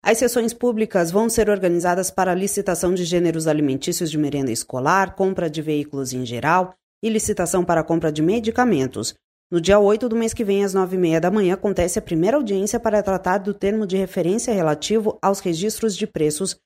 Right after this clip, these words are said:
para fornecimento de gêneros alimentícios. A próxima, no dia quinze do mês que vem, é sobre o termo de referência referente ao registro de preços para fornecimento de medicamentos. No dia vinte, o termo de referência do registro de preços para fornecimento de veículos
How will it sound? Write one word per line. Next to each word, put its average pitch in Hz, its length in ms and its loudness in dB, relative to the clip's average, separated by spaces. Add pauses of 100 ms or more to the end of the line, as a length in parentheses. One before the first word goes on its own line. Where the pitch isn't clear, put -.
(240)
para 180 160 2
fornecimento 220 580 0
de 208 140 -2
gêneros 254 500 0
alimentícios. 240 960 -2 (420)
A - 80 0
próxima, 240 380 2
no 202 100 2
dia 175 160 0
quinze 226 360 0
do 180 80 0
mês 160 160 0
que 151 100 -6
vem, 160 280 2 (300)
é 160 60 0
sobre 190 240 0
o 202 60 0
termo 208 240 2
de 185 100 0
referência 196 680 2
referente 175 720 -2
ao 196 120 2
registro 208 460 -2
de 208 120 -2
preços 214 420 0
para 220 240 0
fornecimento 214 600 -4
de 190 120 -2
medicamentos. 214 1300 -2 (400)
No 175 120 -2
dia 247 160 4
vinte, 285 340 0
o - 40 -4
termo 247 260 0
de 247 80 2
referência 240 500 0
do 208 100 2
registro 180 440 0
de 196 100 -4
preços 165 380 -2
para 190 300 0
fornecimento 170 680 -2
de 165 140 -4
veículos 247 800 -2